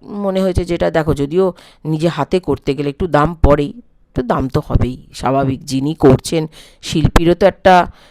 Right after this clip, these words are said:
শিল্পের দাম আছে না, বলো? পরিশ্রমের তো একটা দাম আছে। জিনিসগুলো বেশ ভালো, খুব সুন্দর লাগবে। ওই তারপরে হাজব্যান্ড ঘুরে ঘুরে, যে দেখো, খাবারের ছবিগুলো একটু তুলি,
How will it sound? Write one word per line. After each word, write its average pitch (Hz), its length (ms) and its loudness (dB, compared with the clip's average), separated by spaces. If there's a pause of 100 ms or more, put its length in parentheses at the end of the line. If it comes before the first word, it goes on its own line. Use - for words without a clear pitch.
শিল্পের 170 520 -2
দাম 151 260 -2
আছে 147 280 -4
না, 220 200 -8 (120)
বলো? 147 260 -10 (320)
পরিশ্রমের 151 560 -6
তো 214 60 0
একটা 202 140 -8
দাম 143 240 -8
আছে। 135 280 -12 (1000)
জিনিসগুলো 156 480 -4
বেশ 196 360 -2
ভালো, 131 260 -10 (180)
খুব 233 180 -12
সুন্দর 139 360 -12
লাগবে। 101 340 -14 (1120)
ওই 359 140 -2
তারপরে 226 480 0
হাজব্যান্ড 196 400 -2
ঘুরে 180 220 -2
ঘুরে, 190 260 -2
যে 175 200 -6
দেখো, 160 400 -8
খাবারের 151 500 -4
ছবিগুলো 160 440 -8
একটু 226 180 -10
তুলি, 180 420 -6